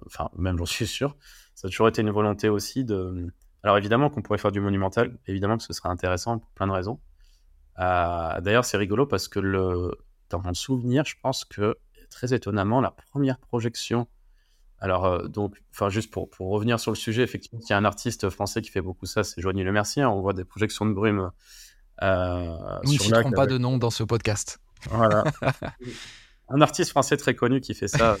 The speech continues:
Speaker 2: <laughs>
Speaker 1: sur, euh, donc des
Speaker 2: Vivant à
Speaker 1: plans
Speaker 2: Bruxelles, dont nous tairons le nom.
Speaker 1: Voilà. Des, euh, donc sur des plans d'eau, euh, et, euh, et, euh, avec constellation et sur du, euh,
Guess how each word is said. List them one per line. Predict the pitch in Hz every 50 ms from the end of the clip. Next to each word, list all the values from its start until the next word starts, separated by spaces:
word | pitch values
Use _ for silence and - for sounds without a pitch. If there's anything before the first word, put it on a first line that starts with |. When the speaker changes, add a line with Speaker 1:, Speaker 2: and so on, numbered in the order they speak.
| - - -
Speaker 2:
<laughs> | - - 135
Speaker 1:
sur, | 135 127 113 107 101
euh, | 101 98 95 90 - -
donc | - 101 107 110 107
des | 104
Speaker 2:
Vivant | 120 113 135 131
à | 123
Speaker 1:
plans | 117
Speaker 2:
Bruxelles, | 123 131 120 - - 135 135 143 135
dont | 123 120
nous | 117 117 110
tairons | _ - - 131 120 127
le | 127 120 117
nom. | 117 117 127 - - _ - - - - - -
Speaker 1:
Voilà. | 127 139 127 123 120 101 92 - _ _ _ - - - _ - -
Des, | - 98 95 120 123 120 117
euh, | 110 107 104 104 101 101 101 101
donc | 98 104 104 95
sur | - - 110
des | 110 120
plans | 120 - - 120 117
d'eau, | 113 117 120 120 120 117 104
euh, | 95 90 90 87 87 87 85 82 85 87 - -
et, | - 104 101 101 104 98
euh, | 92 92 90 87 87 85 85 82 82 82 82 85 87 -
et, | 90 92 90 92
euh, | 87 85 85 85 85 87 90 87 - - -
avec | - - 87 87 92 87
constellation | - 92 87 - - 101 95 92 87 - - 101 104 104
et | 92
sur | 87 - - - 85 87 82
du, | 80 85 82 82 82
euh, | 80